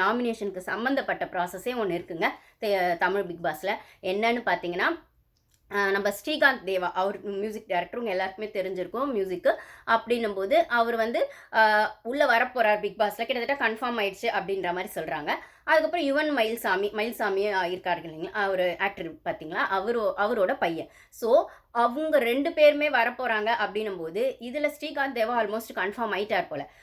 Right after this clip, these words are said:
ஆனா அவரால பிசிக்கல் டாஸ்க்ல விளையாட அவர் கொஞ்சம் ஃபே-, கொஞ்சம் இதுவா தான் இருப்பாருன்னும் போது போன வாட்டி எப்படி ஃபேட் மேன் உள்ள அனுப்பிச்சிட்டு, ஆ, பெருசா டாஸ்க்லாம் விளையாட முடியல, செய்ய முடியல அப்படின்னு சொன்னாலுமே இவரை எதுக்கு அனுப்புறாங்க அப்படின்னா இவர் சரி பாட்டு பாடுவாரு, மியூசிக்ல கொஞ்சம் என்டர்டெயின் பண்ணுவாரு அப்படி இப்படின்னு வச்சுக்கிட்டாலுமே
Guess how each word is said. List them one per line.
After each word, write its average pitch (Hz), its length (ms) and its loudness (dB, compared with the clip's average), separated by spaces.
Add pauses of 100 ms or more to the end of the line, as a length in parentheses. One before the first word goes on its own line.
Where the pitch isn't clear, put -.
ஆனா 302 280 4
அவரால 277 300 2
பிசிக்கல் 294 360 0
டாஸ்க்ல 247 320 -2
விளையாட 226 260 2
அவர் 294 180 -2
கொஞ்சம் 269 260 -4
ஃபே-, 226 300 0
கொஞ்சம் 240 240 -6
இதுவா 220 180 0
தான் 240 140 0
இருப்பாருன்னும் 208 520 -2
போது 165 320 -4 (140)
போன 294 200 0
வாட்டி 294 200 4
எப்படி 269 180 2
ஃபேட் 240 200 4
மேன் 247 220 -4
உள்ள 233 280 4
அனுப்பிச்சிட்டு, 233 480 -8
ஆ, 202 320 -2
பெருசா 214 320 -6
டாஸ்க்லாம் 208 380 0
விளையாட 202 180 0
முடியல, 196 280 -4
செய்ய 202 260 -2
முடியல 190 360 0
அப்படின்னு 190 300 -4
சொன்னாலுமே 185 520 -2 (340)
இவரை 320 480 4
எதுக்கு 247 260 -2
அனுப்புறாங்க 214 380 -2
அப்படின்னா 214 300 -2
இவர் 339 140 -6
சரி 254 180 -8
பாட்டு 247 280 2
பாடுவாரு, 208 440 0
மியூசிக்ல 226 520 -4
கொஞ்சம் 208 260 -2
என்டர்டெயின் 202 400 -6
பண்ணுவாரு 175 260 -2
அப்படி 190 300 -4
இப்படின்னு 202 280 -2
வச்சுக்கிட்டாலுமே 170 680 -4